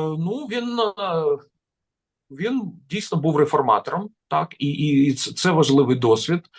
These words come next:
е, для всіх країн, ем, які намагаються повністю порвати з радянським минулим. І зараз ситуація доволі непевна, е, з нашим громадянином,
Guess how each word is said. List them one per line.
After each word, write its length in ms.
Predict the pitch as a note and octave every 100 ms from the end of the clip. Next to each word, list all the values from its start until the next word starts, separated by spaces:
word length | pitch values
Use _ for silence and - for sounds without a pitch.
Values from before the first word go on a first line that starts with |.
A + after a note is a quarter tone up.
| - - -
е, 120 | C3+
для 140 | C#3
всіх 320 | D3 - C3+
країн, 400 | - D3+ D#3+ F#3 G3+ _ _ _ _ _ _
ем, 540 | D#3 D#3 D#3 D3+ D3 -
які 320 | - C#3 D3+ F3+
намагаються 560 | D#3+ D3 C#3+ C3+ -
повністю 520 | - D#3+ C#3+ A#2+ -
порвати 540 | B2+ C3+ B2 B2 - A2+
з 340 | G2+ A#2 A2+
радянським 580 | A#2+ B2+ C3+ G#2 - A2
минулим. 460 | A2 A2 G#2 F#2 F2 - _ - - - - _
І 260 | - G#3 A#3+
зараз 720 | - D#3+ F3 A#3 A#3 - - - F#3+
ситуація 640 | F3 E3+ F#3 F#3 - D3
доволі 340 | D#3+ E3 D#3
непевна, 680 | D3+ D3 D3+ A#2 A2+ D3 E3+ _ _
е, 220 | C3+ C3+
з 440 | B2+ B2 C#3+ C3+ C3 C3 _ _ -
нашим 340 | C#3 C3 C3+
громадянином, 760 | A2+ C3 B2 B2 C#3+ F#3 F3+